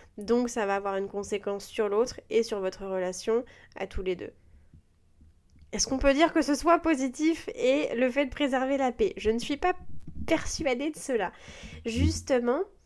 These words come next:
lorsque vous verbalisez, lorsque vous avez une conversation à cœur ouvert où vous dites, « Écoute, ça, ça m'a fait un petit peu de peine, j'aurais bien aimé t'en parler », euh,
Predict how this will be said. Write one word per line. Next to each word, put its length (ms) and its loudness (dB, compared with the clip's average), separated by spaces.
lorsque 400 -2
vous 200 -2
verbalisez, 720 0
lorsque 260 -4
vous 220 -2
avez 160 0
une 120 -6
conversation 560 -4
à 120 -2
cœur 200 -2
ouvert 320 0
où 40 -4
vous 140 -8
dites, « 200 -8
Écoute, 380 -6
ça, 120 -6
ça 140 -2
m'a 160 -2
fait 120 -6
un 120 -2
petit 160 -10
peu 120 -4
de 60 -6
peine, 260 -2
j'aurais 240 -6
bien 220 -4
aimé 220 0
t'en 200 -6
parler », 500 -2
euh, 180 -8